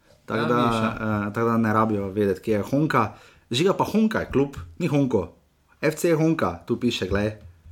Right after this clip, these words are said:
Speaker 1: Mlani četrti. V Evropi so do zdaj, mm,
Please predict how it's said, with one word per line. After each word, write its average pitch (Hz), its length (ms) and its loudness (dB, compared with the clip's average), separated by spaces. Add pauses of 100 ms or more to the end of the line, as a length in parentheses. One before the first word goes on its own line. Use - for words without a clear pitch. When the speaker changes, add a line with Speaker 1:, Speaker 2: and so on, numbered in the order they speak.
(680)
Speaker 1:
Mlani 127 280 2
četrti. 113 460 -2 (480)
V 107 40 -4
Evropi 127 640 2
so 120 180 -2
do 113 160 -2
zdaj, 117 400 2 (400)
mm, - 640 -12